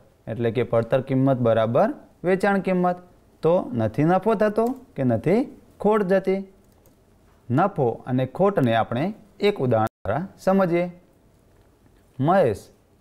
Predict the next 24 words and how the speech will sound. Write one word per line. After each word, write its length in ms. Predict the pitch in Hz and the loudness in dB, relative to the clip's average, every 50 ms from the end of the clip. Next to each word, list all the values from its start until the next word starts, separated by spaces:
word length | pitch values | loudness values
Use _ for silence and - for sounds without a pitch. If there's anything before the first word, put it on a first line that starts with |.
| _ _ - | _ _ -6
એક 140 | 196 196 196 - - | -6 -6 -6 -8 -4
સાયકલની 480 | - 131 135 131 - 190 202 202 170 139 | 0 0 0 0 -2 -2 -2 0 2 0
દુકાનેથી 480 | 123 - 123 117 117 117 104 120 123 151 | 0 0 0 0 0 0 0 0 -2 -2
રૂપિયા 340 | 165 160 123 113 110 117 - - - - - 143 | -2 0 0 0 0 0 -4 -10 -12 -6 -4 -2
આઠસોમાં 580 | 156 151 - 175 151 123 113 117 135 160 190 - - - _ _ _ - | -2 -2 0 0 0 2 2 0 0 -2 -6 -10 -16 -20 _ _ _ -4
સાયકલ 320 | - 170 185 180 - 185 175 - | 0 0 0 2 0 0 0 0
ખરીદે 280 | 170 160 170 160 160 156 143 | 0 0 0 2 2 0 0
છે 160 | 156 160 165 - - _ _ _ _ _ _ _ - | 0 -4 -4 -6 -16 _ _ _ _ _ _ _ -8
અને 260 | - 170 180 170 135 101 - - - - _ - 147 123 | -4 0 0 2 0 0 -2 -6 -14 -20 _ -10 -8 -2
ઘરે 220 | 113 156 180 202 202 156 | 0 2 2 2 2 2
ગયા 240 | 139 131 127 127 127 160 | 4 4 2 2 2 0
પછી 320 | 175 - - 117 98 95 - - _ _ _ _ - 175 | -2 -4 -4 -6 -8 -8 -10 -14 _ _ _ _ -6 -2
આ 80 | 185 196 190 | -2 0 0
સાયકલ 400 | - 147 135 127 - 120 104 - - - _ _ _ _ _ _ _ - | 2 0 0 0 -2 -4 -6 -6 -8 -12 _ _ _ _ _ _ _ -8
બીજી 360 | 151 156 180 180 220 208 165 135 | -4 -4 -2 0 2 2 2 2
વ્યક્તિને 380 | 120 - - 113 107 104 92 - - - - _ _ _ _ _ _ _ _ - | 0 0 -2 -2 -2 -2 -2 -4 -10 -16 -20 _ _ _ _ _ _ _ _ -10
ગમી 320 | - 170 202 220 220 214 196 | -4 -2 0 2 2 2 4
જાય 160 | 180 180 175 165 - | 4 4 2 2 -2
છે, 80 | 165 165 165 - - - - - _ _ - - _ - | -6 -8 -10 -12 -18 -20 -20 -20 _ _ -20 -20 _ -10
તો 80 | - 107 107 107 | -6 -2 -2 0
મહેશ 300 | 113 123 143 165 160 - - - - - 196 | 2 2 2 2 0 -2 -10 -14 -6 -2 0
એ 20 | 208 185 147 | 2 4 4
વ્યક્તિને 420 | 120 110 - - - 113 110 110 - - - 147 | 2 0 -2 -4 -4 -2 -2 -2 -4 -4 -4 -4
આ 60 | 170 | -2